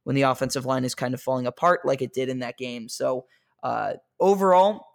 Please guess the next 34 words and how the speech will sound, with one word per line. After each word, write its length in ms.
Peyton 260
Bender, 280
starting 360
quarterback, 420
first 180
start, 300
I 80
thought 220
he 80
looked 240
okay. 400
I 80
didn't 200
think 160
he 80
was 180
bad. 440
Uh, 80
he 120
had 100
a 40
couple 280
of 80
rushes 500
that, 280
that 120
actually 320
surprised 480
me 140
where 200
he, 300
he 140
picked 260
up, 140